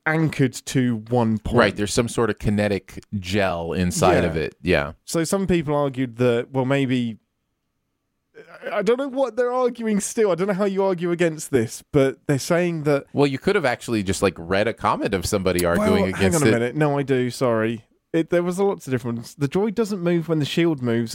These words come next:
Speaker 1: Enough force would cause the shield to smash into the droid, causing more problems than the droid just being knocked around. So they're saying that the shield would move regardless and then damage the droid by collapsing in on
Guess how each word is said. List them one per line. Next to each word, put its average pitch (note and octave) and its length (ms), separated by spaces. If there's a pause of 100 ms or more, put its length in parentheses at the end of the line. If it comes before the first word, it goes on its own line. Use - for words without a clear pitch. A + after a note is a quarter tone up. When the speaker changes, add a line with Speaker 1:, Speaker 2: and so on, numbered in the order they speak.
(120)
Speaker 1:
Enough D3 320
force E3 420
would C3 120
cause G3+ 360
the F#3 100
shield D#3+ 340 (360)
to D#3+ 100
smash E3 560
into G3 380
the C#3+ 100
droid, A2+ 440 (420)
causing D#3 480
more C3+ 160
problems B2 680
than B2 160
the A#2+ 60
droid A#2+ 260
just - 180
being B2 200
knocked A#2 260
around. A2 360
So C#3 260 (360)
they're D3+ 160
saying C#3+ 280
that B2+ 140
the A#2+ 80
shield D#3 320
would C#3 180
move B2+ 260
regardless C#3 800 (540)
and B2+ 240
then A#2 340
damage B2 500
the - 80
droid G#2+ 580
by A2 160
collapsing A#2+ 500
in A#2 140
on G#2+ 260